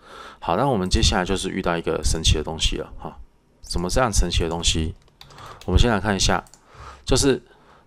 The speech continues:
当我们 test method 是 on handle case 的时候，它会 get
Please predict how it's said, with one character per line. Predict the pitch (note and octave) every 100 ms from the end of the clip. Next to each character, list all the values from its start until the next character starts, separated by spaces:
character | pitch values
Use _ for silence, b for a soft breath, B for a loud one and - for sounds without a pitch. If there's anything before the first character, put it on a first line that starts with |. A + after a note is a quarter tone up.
| -
当 | D#3
我 | D3
们 | F2
test | E2+ G#2+ G2 F#2
method | F#2 F2+ D#2
是 | -
on | - D#2
handle | D2 E2+ E2+
case | - E2 -
的 | C#2+
时 | D2+
候， | D2+
它 | F2+ F2+
会 | F#2
get | - F2